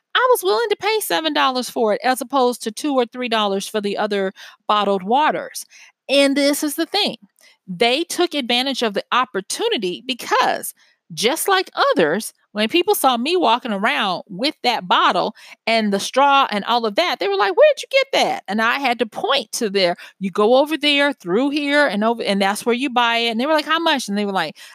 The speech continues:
uh, you know, I told them seven dollars, and they looked at that, and they looked at the little waters, and they were like, "You know what? It's worth it." And it's because not only did they have competition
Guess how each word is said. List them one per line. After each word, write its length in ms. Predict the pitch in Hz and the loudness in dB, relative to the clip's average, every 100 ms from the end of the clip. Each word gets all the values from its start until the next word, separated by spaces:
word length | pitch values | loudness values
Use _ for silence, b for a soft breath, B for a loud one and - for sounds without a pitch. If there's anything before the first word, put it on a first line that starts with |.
| - | -4
uh, 100 | 175 | -2
you 100 | 262 | 0
know, 120 | 240 | 0
I 80 | 202 | -2
told 240 | - 294 | -2 -2
them 60 | 214 | 0
seven 260 | - 226 240 | 0 0 2
dollars, 300 | 277 269 208 | 4 4 2
and 80 | |
they 100 | 180 | -4
looked 260 | 190 247 285 | 0 -2 -2
at 120 | 269 | -2
that, 320 | 269 277 294 - | 2 2 2 -2
and 160 | 180 | -2
they 100 | 190 | 0
looked 220 | 185 254 | 0 -2
at 80 | 262 | 0
the 100 | 262 | 0
little 240 | 262 262 240 | 2 2 2
waters, 480 | 240 254 262 262 | 4 4 2 2
and 60 | 240 | 0
they 40 | |
were 120 | 233 202 | 0 0
like, 100 | - | -2
"You 160 | 233 | 0
know 140 | 262 240 | 2 2
what? 160 | 233 | 2
It's 180 | - 202 | 0 -2
worth 320 | 175 165 160 | 0 0 -2
it." 200 | - 113 - B B B | -8 -12 -14 B B B
And 120 | 220 240 | 0 0
it's 220 | - - | 0 -4
because 420 | 240 302 277 226 | -2 2 4 4
not 220 | 208 262 | 0 2
only 400 | 330 349 311 294 b b | 2 2 0 -2 b b
did 180 | - 214 | -2 2
they 160 | 208 220 | 2 0
have 560 | - 285 285 262 226 | 0 0 2 2 0
competition 880 | - - 269 311 - 311 - 262 233 | -2 0 0 -2 -4 -4 -2 0 -2